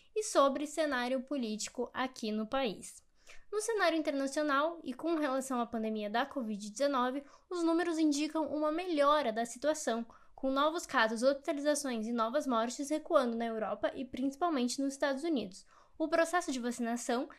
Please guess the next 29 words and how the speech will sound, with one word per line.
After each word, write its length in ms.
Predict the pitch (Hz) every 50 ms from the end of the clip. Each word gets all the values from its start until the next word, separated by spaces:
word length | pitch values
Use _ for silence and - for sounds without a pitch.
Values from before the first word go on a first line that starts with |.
| - - -
também 380 | - 285 269 262 277 311 370 370
segue 460 | - - - 320 262 254 247 226 226
avançando 640 | 220 214 233 262 285 277 - - 262 262 285 302 294
na 140 | 269 254 240
maioria 520 | 240 247 277 320 349 349 330 311 302 302
das 200 | 277 294 294 277
economias 600 | 285 285 285 277 269 269 254 247 269 285 294 277
desenvolvidas. 840 | 277 262 240 269 277 277 320 330 311 240 220 190 190 - 226 - - - - - - - - -
Apesar 520 | - 330 339 339 - 262 233 226 208 202 208
dessa 260 | 208 208 - - 220
aceleração 680 | 214 - 220 214 214 214 226 - - 277 247 262 302
da 80 | 302 254
vacinação, 720 | 202 196 190 190 - 226 240 269 269 - 240 208 214 240 240 - - - -
é 60 | 233
importante 500 | 247 254 320 311 302 285 233 226 220 -
notar 300 | - 294 277 269 233 226
que 100 | 233 -
a 60 | 254 233
União 340 | 247 277 302 294 247 226
Europeia 580 | 233 247 285 302 294 - 220 202 202 214 240 254 - - - - _ -
segue 360 | - - 302 262 277 277 311
atrás 480 | 311 311 311 254 226 220 220 214 190
de 100 | 220 233
Israel, 580 | 240 247 254 285 302 311 269 220 220 240 254 254
Reino 300 | - - 233 240 247 262
Unido 440 | 277 277 247 214 220 220 220 240 - _ _ -
e 240 | 294 302 302 - 302
Estados 480 | 294 302 - - 226 220 220 214 214
Unidos 500 | 240 262 247 214 208 202 202 240 240 -